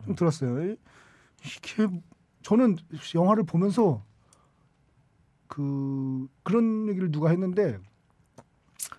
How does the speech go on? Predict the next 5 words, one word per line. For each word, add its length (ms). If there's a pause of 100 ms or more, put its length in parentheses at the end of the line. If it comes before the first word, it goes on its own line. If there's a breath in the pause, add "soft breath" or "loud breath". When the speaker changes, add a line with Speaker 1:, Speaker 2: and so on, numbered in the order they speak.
(440 loud breath)
Speaker 1:
연가시로 480
시작해서 380
화려한 380
휴가로 280
끝난다며. 760